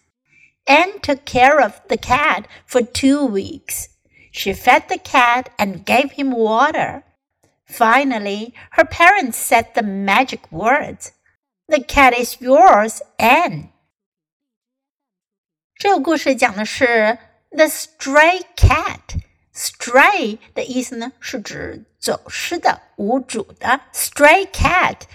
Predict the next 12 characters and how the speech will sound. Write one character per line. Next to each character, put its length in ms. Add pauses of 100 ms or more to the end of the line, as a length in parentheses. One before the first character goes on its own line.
(180)
就 160
是 380
流 260
浪 240
猫。 300 (260)
One 300
day, 300
Anne 240
walked 260
home 240
from 240
school. 720